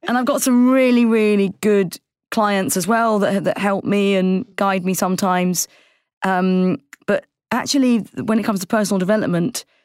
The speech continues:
going on the retreat, going on a leadership course, going, you know, filling yourself with, with, with knowledge, whether it's yoga or how to breathe, how to breathe. I mean,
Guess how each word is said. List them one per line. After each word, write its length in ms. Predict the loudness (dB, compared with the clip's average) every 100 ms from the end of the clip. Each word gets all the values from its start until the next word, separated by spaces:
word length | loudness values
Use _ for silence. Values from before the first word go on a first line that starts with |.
| _ -4
going 280 | 0 2 2
on 160 | 2 0
the 80 |
retreat, 380 | 0 -2 -4 -2
going 220 | 0 0
on 80 | 2
a 40 | 0
leadership 440 | 0 -2 -6 -6
course, 340 | -4 -2 -4
going, 500 | -2 0 2 0 0 -4 _ _ _ -4
you 100 | -2
know, 160 | -2 -4 _ _ -6
filling 320 | 0 4 4
yourself 580 | 4 2 0 -2 -4 -4
with, 400 | -2 -2 -4 -14 _ _ _ -6
with, 240 | -4 -4 -12 _ -10 -4
with 180 | -2
knowledge, 340 | 0 0 0 0
whether 220 | 0 -2
it's 180 | -4 -4
yoga 580 | -2 0 0 0 -2 -2
or 280 | -4 -2 -2
how 160 | -2 -4
to 100 | -6
breathe, 460 | -2 0 2 0 -6 _ _ _ _
how 120 | -6
to 120 | -4 -4
breathe. 460 | -2 -2 0 -2
I 40 | 0
mean, 220 | 0